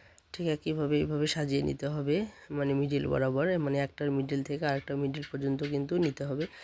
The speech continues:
মানে যেখান থেকে একটা শেষ হয়েছে সেখান থেকে কিন্তু আরেকটা শুরু হবে। এই যে একটা আমি একটা বড় একটা পেন্সিল নিয়েছি, আর পেন্সিল দিয়ে কিন্তু মাঝ বরাবর এরকম করে একটা সুন্দর একটা, আহ, মানে মিডল বরাবর একটা চাপ দিয়ে দেবো, যাতে করে খুব সুন্দরভাবে মেজারমেন্টটা হয়।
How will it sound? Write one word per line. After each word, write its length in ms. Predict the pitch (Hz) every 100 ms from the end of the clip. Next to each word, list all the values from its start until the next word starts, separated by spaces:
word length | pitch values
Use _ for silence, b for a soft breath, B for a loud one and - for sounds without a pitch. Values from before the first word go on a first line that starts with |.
| B B -
মানে 140 | 160
যেখান 260 | 151 147 151
থেকে 200 | 147 160
একটা 200 | 151 - 156
শেষ 260 | - 147 -
হয়েছে 280 | 147 143 180 262
সেখান 300 | - 156 147
থেকে 200 | 139 143 139
কিন্তু 220 | 139 139
আরেকটা 240 | 143 139 -
শুরু 240 | - 147
হবে। 260 | 139 - - - _ _ _ _ _ _ _ _ _ _ _ _ _ _ _ _ _ _ _ _ _ B B B B B B B B
এই 120 | - 165
যে 80 | 165
একটা 200 | - 156
আমি 140 | 151
একটা 220 | 160 - 190 262 -
বড় 200 | 143 139 139
একটা 180 | -
পেন্সিল 400 | 139 151 139 - 147
নিয়েছি, 300 | 143 131 156
আর 100 | 143
পেন্সিল 380 | 139 147 139 147
দিয়ে 160 | 139 135
কিন্তু 220 | 143 139 156
মাঝ 240 | 143 135
বরাবর 360 | 143 131 131 143
এরকম 360 | 143 139 139 135
করে 180 | 147 160
একটা 240 | 185 - 139
সুন্দর 340 | - 151 143
একটা, 220 | 139 - 233
আহ, 680 | 349 - - - _ 156 156
মানে 220 | 143 143
মিডল 340 | 143 143 147 139
বরাবর 320 | 143 139 139
একটা 220 | 135 -
চাপ 260 | 160 147 135
দিয়ে 260 | 131 139 135
দেবো, 280 | 139 147
যাতে 260 | 175 139 -
করে 180 | 139 143
খুব 160 | - 135
সুন্দরভাবে 520 | - 139 139 143 143
মেজারমেন্টটা 580 | 143 135 135 135 135 170
হয়। 240 | 139 135